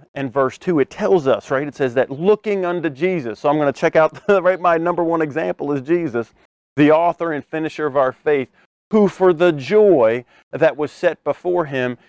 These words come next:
endured the cross, despising the shame, and was set down at the right hand of the throne of God. Now, <laughs> listen, here's his target.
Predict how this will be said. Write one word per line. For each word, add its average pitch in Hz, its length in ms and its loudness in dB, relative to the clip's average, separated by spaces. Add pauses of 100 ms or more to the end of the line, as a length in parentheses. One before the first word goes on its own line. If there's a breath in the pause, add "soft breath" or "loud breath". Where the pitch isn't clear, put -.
(120)
endured 170 560 2
the 175 80 0
cross, 120 600 0 (380)
despising 180 1080 0
the 123 80 -2
shame, 131 500 -4 (260)
and 165 140 2
was 156 100 2
set - 260 0
down 165 200 0
at 143 100 -4
the 135 80 -2
right 139 240 0
hand 139 260 -6
of 117 60 -4
the 113 80 -10
throne 127 280 -4
of 107 100 -10
God. 117 300 -2 (300 soft breath)
Now, 202 180 2 (140)
<laughs> - 480 -6
listen, 190 340 -2 (100)
here's 208 300 2
his 190 180 4
target. 185 500 -2